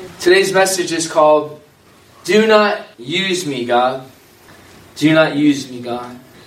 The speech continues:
John five, one through twenty. After this, there was a feast of the Jews, and Jesus went to Jerusalem. And now there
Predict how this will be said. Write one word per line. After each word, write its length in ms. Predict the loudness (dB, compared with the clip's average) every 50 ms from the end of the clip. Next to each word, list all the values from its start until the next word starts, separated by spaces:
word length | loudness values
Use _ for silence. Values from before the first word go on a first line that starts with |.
| -18 -6
John 420 | 0 2 4 4 4 2 0 0
five, 380 | 2 4 4 4 4 2 0 -2
one 240 | -6 -6 -6 -6 -6
through 160 | -8 -8 -8
twenty. 380 | -8 -8 -10 -10 -10 -10 -14 -18 -20 -20 _ _
After 440 | 0 2 2 2 0 -2 -4 -4 -4
this, 640 | 0 2 2 2 2 2 -2 -4 -8 -10 -12 -16 -18 -6
there 140 | 0 2 2
was 180 | 4 2 2 0
a 120 | -2 -2
feast 420 | -2 0 0 0 0 -2 -2 -2
of 80 | 0 0
the 100 | 0 0
Jews, 280 | 0 2 2 2 0 0
and 120 | -4 -4
Jesus 340 | -2 -2 -2 -2 -2 -4 -4
went 160 | -4 -4 -4
to 140 | -6 -6 0
Jerusalem. 680 | 4 4 4 6 4 0 -2 -4 -4 -4 -6 -8 -10 -16 -20 -12 -4
And 80 | 0 2
now 300 | 4 4 4 4 4 4
there 440 | 4 4 6 6 4 2 0 -6